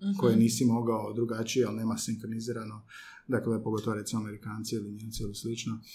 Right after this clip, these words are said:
Speaker 2: otvorit će ti se čitav spektar kvalitetnih filmova, među ostalim i korejskih, a, koje ne bi inače mogao dobiti. A to je, recimo, prednost titlova.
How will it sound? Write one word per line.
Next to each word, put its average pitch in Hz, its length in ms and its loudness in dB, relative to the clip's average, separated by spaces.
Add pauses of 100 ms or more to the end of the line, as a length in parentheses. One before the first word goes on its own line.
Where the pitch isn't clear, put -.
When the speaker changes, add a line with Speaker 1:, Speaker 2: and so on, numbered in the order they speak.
(280)
Speaker 2:
otvorit 117 320 2
će 117 120 2
ti 117 60 0
se 113 180 0
čitav 123 240 2
spektar 120 480 0 (180)
kvalitetnih 110 540 -4
filmova, 120 280 2
među 110 220 6
ostalim 110 280 4
i 107 80 2
korejskih, 117 680 -4 (480)
a, 107 480 -4 (340)
koje 117 160 6
ne 113 140 6
bi 113 100 4
inače 110 300 0
mogao 104 300 0
dobiti. 104 380 -4
A 110 60 -4
to 185 100 4
je, 156 40 6
recimo, 107 280 0
prednost 107 380 -6
titlova. 104 420 -6